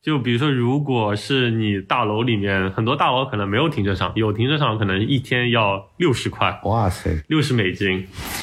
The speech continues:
Speaker 1: 然后如果是包月的话，基本上也得四五百美金一个月。然后再加上保险，保险一个月可能也要一百多美金这样子。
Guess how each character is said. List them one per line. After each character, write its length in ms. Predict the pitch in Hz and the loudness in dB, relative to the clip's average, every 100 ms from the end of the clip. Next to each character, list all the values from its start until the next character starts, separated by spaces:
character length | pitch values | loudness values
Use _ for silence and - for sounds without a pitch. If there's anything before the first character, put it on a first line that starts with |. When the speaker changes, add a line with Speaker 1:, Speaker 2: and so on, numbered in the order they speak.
| - - | -10 -4
Speaker 1:
然 240 | 117 127 | -2 0
后 300 | 147 139 127 | 0 0 0
如 120 | 123 | 0
果 140 | 139 135 | 0 0
是 100 | 123 | 0
包 340 | 117 143 151 | -2 -2 0
月 160 | 160 131 | 0 0
的 140 | 113 | 0
话， 300 | 110 104 95 | 0 0 -2
基 200 | 92 143 | -2 -2
本 180 | 117 90 | 0 0
上 200 | 113 98 | 2 2
也 160 | 92 | 2
得 260 | 95 95 87 | 2 0 -2
四 240 | 87 - | -6 -2
五 200 | 117 98 | 0 2
百 380 | 110 95 80 85 - - | 2 0 -2 -8 -12 -2
美 200 | 98 87 | 2 2
金 380 | 90 98 95 95 | 2 0 -2 -2
一 140 | 101 | -2
个 80 | 95 | 2
月。 340 | 95 95 90 90 _ _ - - - 160 - - - 190 | 2 2 0 -4 _ _ -20 -20 -20 -20 -20 -18 -12 -4
然 180 | 101 107 | 0 0
后 260 | 127 113 | 2 0
再 120 | 113 | 0
加 160 | 107 110 | 0 0
上 200 | 120 110 | 0 0
保 200 | 98 101 | 0 0
险， 300 | 117 107 92 | 0 0 0
保 160 | 101 110 | 0 2
险 240 | 110 95 | 2 0
一 140 | 110 110 | -2 0
个 100 | 117 | 0
月 440 | 117 113 104 98 - - - | 2 2 0 -2 -6 -20 -8
可 140 | - | -2
能 120 | 101 | 2
也 140 | 113 98 | 2 2
要 340 | 95 95 92 | 0 0 0
一 100 | 104 | -2
百 400 | 104 95 85 85 90 | -2 0 0 0 -2
多 240 | 87 101 101 | 0 0 2
美 220 | 95 87 | 0 -2
金 280 | 90 90 87 | -4 -4 -2
这 120 | 95 | 0
样 160 | 87 87 | 0 -2
子。 200 | - | -2